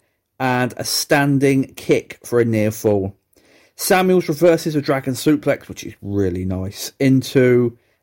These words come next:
a throw, hits the exploder, and then a double clothesline takes them both out, and they start verbally abusing each other. This was my favourite spot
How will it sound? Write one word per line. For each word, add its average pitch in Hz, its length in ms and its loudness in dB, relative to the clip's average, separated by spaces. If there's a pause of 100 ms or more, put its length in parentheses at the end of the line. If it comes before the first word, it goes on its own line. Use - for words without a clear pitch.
a 117 80 -4
throw, 131 540 2 (220)
hits - 260 -6
the 151 80 2
exploder, 156 760 0 (380)
and 135 120 0
then 135 140 2
a 120 100 -2
double 156 320 2
clothesline 139 600 0
takes - 380 -4
them 127 100 -4
both 117 320 0
out, 117 420 -2
and 120 220 -2
they 117 80 2
start 127 560 -2 (140)
verbally 120 640 2
abusing 113 580 -2
each 107 240 -2
other. 101 240 0
This 131 320 0
was 147 140 2
my 139 140 2
favourite 127 500 0
spot - 440 -2